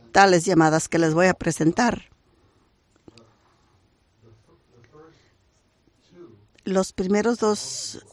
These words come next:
son más importantes. Y tercer también es importante. Y el cuarto, si lo tienen,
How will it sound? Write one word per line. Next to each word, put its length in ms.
son 420
más 280
importantes. 1200
Y 100
tercer 760
también 640
es 180
importante. 800
Y 120
el 100
cuarto, 540
si 240
lo 120
tienen, 500